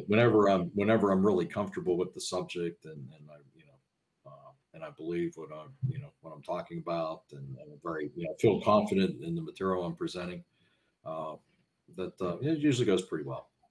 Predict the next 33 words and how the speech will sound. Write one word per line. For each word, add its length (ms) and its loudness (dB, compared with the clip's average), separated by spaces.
Um, 360 -12
but, 220 -2
but 120 4
I, 280 6
I 120 2
don't, 400 2
I 60 -4
guess 220 4
a 60 2
lot 480 4
of 120 0
people, 340 4
they, 340 2
they 200 0
tend 340 0
to, 360 2
uh, 200 -6
like, 180 -10
they 120 -2
tend 240 0
to 80 0
speak 600 -4
to 100 -4
the, 200 -4
like, 180 -4
almost 280 0
like 140 0
they're 80 -6
talking 360 -2
to 80 -4
themselves, 760 -6
you 280 -6
know, 220 -4